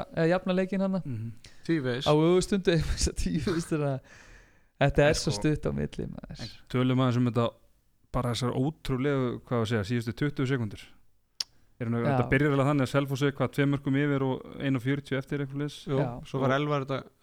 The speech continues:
Speaker 3: tvær mínútur.
Speaker 2: Elvar fær tvær mínútur. Uh, Bjarni Finnsson tekur leikhlé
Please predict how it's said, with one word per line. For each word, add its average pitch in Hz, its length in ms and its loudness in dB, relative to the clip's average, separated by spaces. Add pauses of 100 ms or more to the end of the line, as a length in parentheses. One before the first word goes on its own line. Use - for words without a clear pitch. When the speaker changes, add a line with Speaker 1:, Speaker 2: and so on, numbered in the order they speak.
(320)
Speaker 3:
tvær 147 180 2
mínútur. 151 300 0 (140)
Speaker 2:
Elvar 131 220 -4
fær 117 120 -6
tvær 135 160 0
mínútur. 151 360 -2 (920)
Uh, 117 140 -10
Bjarni 131 260 0
Finnsson 151 240 0
tekur 147 200 0
leikhlé 151 380 0